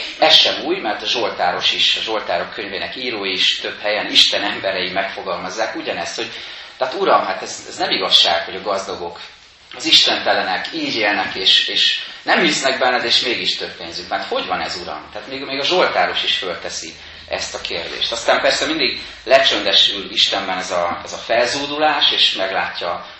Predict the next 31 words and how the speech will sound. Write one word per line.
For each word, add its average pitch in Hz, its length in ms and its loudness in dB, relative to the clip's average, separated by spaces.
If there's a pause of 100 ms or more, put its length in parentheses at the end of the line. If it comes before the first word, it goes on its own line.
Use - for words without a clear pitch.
a 98 60 -14
zsoltáríró, 104 560 -2
hogy 104 140 -6
ennél 117 260 0
azért 104 260 -4
vannak 95 240 -4
fontosabb 90 540 -6 (440)
értékek 92 580 -8
is, 170 200 -6
de - 80 0
azért 165 260 -2
mégis - 340 4
ott - 180 -4 (120)
feszít - 480 -4
néha 87 420 -2 (200)
bennünket 87 520 -6
ez 90 100 -10
a 85 140 -12
kérdés. - 480 -8 (800)
A 92 80 -12
negyedik 151 460 -2 (720)
gát 120 340 6
vagy 95 140 -2
akadály, 110 600 2 (320)
ö, 87 180 -10
ami 87 140 -10
terhelt 120 380 2
szívűséghez 104 680 -2
vezethet, 110 420 -4
az 90 160 -12
elégedetlenség. 117 1120 0